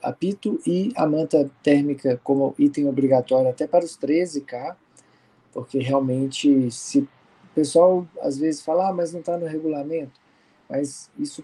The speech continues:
pode acontecer dependendo do clima, e é pra segurança, né? E às vezes o atleta não entende, mas se ele tem uma torção lá em cima e fica difícil dele se locomover,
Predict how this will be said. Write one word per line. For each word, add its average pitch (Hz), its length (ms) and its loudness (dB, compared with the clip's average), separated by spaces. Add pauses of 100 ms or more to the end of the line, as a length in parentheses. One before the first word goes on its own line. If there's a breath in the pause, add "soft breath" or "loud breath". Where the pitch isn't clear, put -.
pode 190 300 4
acontecer 165 640 -4
dependendo 165 480 -6
do 180 100 -12
clima, 175 420 -6
e 143 120 0
é 147 40 0
pra 170 160 -6
segurança, 180 680 -2
né? 226 180 -8 (500 soft breath)
E 139 640 4 (340)
às 135 160 -4
vezes 160 280 0
o 165 60 -6
atleta 151 440 -2
não 143 100 -2
entende, 170 580 -6 (440 soft breath)
mas 139 260 0
se 175 120 0
ele 180 120 0
tem 190 160 2
uma 190 140 2
torção 147 720 0
lá 180 160 -2
em 208 80 -4
cima 127 580 -6 (680 soft breath)
e 127 100 -4
fica 165 300 2
difícil 190 500 -4
dele 165 160 4
se 156 200 0
locomover, 147 800 2